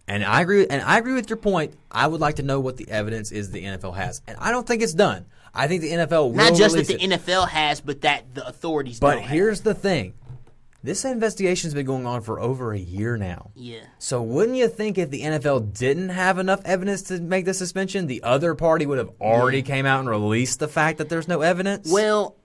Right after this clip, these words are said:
Speaker 2: here's, here is
Speaker 1: There was a letter
Speaker 2: I, I,
Speaker 1: released.
Speaker 2: I've got a letter release, and this is where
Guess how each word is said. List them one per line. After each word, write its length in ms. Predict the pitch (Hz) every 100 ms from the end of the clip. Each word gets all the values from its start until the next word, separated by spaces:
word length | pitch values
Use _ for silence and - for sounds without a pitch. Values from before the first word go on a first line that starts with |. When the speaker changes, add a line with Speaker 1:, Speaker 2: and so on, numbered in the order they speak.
| -
Speaker 2:
here's, 480 | 196 220 240 202 -
here 280 | 170 202 220
is 720 | 196 196 185 170 - - - - - _ _ _ _ _ _ _ _ _ _ _ - _
Speaker 1:
There 120 | 123
was 80 | 156
a 40 | 208
letter 240 | 226 185
Speaker 2:
I, 20 | 190
I, 120 | 156
Speaker 1:
released. 200 | 190 113
Speaker 2:
I've 100 | 190
got 220 | 190 185 - -
a 120 | - 185
letter 320 | 185 196 202
release, 260 | 180 170
and 140 | 156 160
this 120 | 180
is 100 | 175
where 280 | 170 170 151